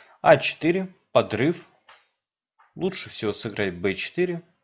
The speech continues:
Слон Е три развиваем, слона. Н-, начинаем давить потихоньку на пешку Ц пять.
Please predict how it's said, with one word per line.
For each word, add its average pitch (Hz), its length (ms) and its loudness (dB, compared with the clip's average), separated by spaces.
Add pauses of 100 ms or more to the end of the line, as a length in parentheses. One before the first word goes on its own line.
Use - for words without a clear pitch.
(1080)
Слон - 360 -2
Е 104 120 0
три 170 280 -2
развиваем, 139 680 0 (140)
слона. 147 680 -2 (480)
Н-, - 440 -8
начинаем 151 600 0
давить 120 420 -4
потихоньку 127 460 -8
на 104 140 -6
пешку - 340 -4
Ц - 180 -8
пять. - 380 -12